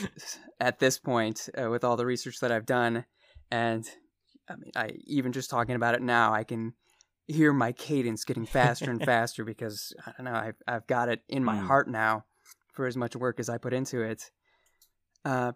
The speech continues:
Speaker 2: but I, I think so. Even just to say he bought and sold land, that's one sentence that could be added to his,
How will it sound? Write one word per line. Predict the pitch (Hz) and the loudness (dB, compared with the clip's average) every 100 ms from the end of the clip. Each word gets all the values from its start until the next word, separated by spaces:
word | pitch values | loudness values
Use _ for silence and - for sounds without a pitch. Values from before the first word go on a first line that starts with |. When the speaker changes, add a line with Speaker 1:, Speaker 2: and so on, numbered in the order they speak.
| - | -6
Speaker 2:
but | - - | -10 -8
I, | 180 - _ | -12 -12 _
I | 190 | -8
think | 202 196 | -4 -2
so. | - 196 139 - _ _ _ - | 2 4 4 -2 _ _ _ -2
Even | 208 196 180 | 2 2 4
just | 156 151 - - - - | 6 4 2 -4 -12 -12
to | - | -4
say | - 135 127 123 123 - _ _ _ _ | 2 4 6 6 4 -4 _ _ _ _
he | 143 156 | -6 -2
bought | 135 135 | 4 4
and | 139 | 4
sold | - 131 127 | 0 -2 -2
land, | 117 120 113 104 107 - _ _ _ _ - | -2 0 0 -2 -8 -18 _ _ _ _ 2
that's | 147 151 | 2 2
one | 135 139 143 | 2 2 2
sentence | - 127 117 110 - - | 0 0 -2 -2 -4 -4
that | - 113 | -4 -4
could | 117 | -4
be | 120 | -2
added | 110 113 107 110 - _ _ - | 2 2 0 -4 -12 _ _ -6
to | 113 | -4
his, | 110 107 104 | -2 -4 -6